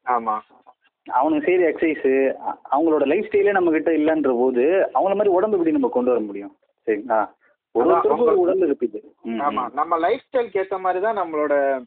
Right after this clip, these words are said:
Speaker 1: பழக்க வழக்கங்களை மாத்திக்க, மாத்திக்க முயற்சி பண்ணணும்.
Speaker 2: ம், ம், ம்.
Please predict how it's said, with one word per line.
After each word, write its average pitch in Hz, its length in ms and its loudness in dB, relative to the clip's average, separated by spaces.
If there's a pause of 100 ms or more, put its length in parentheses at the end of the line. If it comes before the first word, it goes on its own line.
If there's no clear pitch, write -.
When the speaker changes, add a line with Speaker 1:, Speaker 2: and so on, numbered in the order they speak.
(340)
Speaker 1:
பழக்க 185 340 -2
வழக்கங்களை 156 560 -2
மாத்திக்க, 139 680 -4
மாத்திக்க 139 340 -6
முயற்சி 131 440 -4
பண்ணணும். - 380 -14 (540)
Speaker 2:
ம், 139 80 -4
ம், 110 440 -6
ம். 110 300 -10